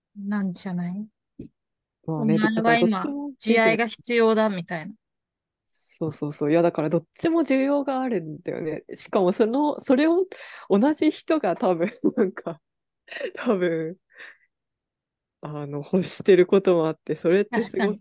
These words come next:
Speaker 2: さ、
Speaker 1: 確かに。
Speaker 2: なんか怖いよね。
Speaker 1: めちゃめちゃスキンケア用品買ってご自愛みたいな。
Speaker 2: そうそうそうそう。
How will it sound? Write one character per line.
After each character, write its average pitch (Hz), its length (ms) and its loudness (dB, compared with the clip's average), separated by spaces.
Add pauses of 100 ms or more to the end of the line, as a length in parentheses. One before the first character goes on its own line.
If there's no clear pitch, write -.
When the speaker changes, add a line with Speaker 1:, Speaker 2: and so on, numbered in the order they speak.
(120)
Speaker 2:
さ、 - 100 -8
Speaker 1:
確 160 140 -8
か 156 120 -6
に。 165 60 -10
Speaker 2:
な 170 140 -4
ん 160 60 -8
か - 180 -6 (500)
怖 180 300 4
い 147 60 0
よ 135 100 -2
ね。 - 340 -10 (440)
Speaker 1:
め 233 100 -2
ち 277 100 0
ゃ 269 60 2
め 277 100 2
ち 285 80 -2
ゃ 277 60 2
ス - 140 -6
キ 254 180 -4
ン 247 80 -2
ケ 254 180 0
ア 240 60 2
用 247 180 4
品 196 300 -4
買 202 160 -6
っ - 20 -20 (120)
て 226 100 0
ご 202 120 -2
自 208 200 0
愛 185 200 -2 (120)
み 180 100 -6
た 175 100 -8
い 175 40 -2
な。 - 40 0 (280)
Speaker 2:
そ 226 100 8
う 254 40 8
そ - 200 2
う 208 140 2
そ 202 80 4
う - 180 -2
そ 202 80 -2
う。 214 100 -10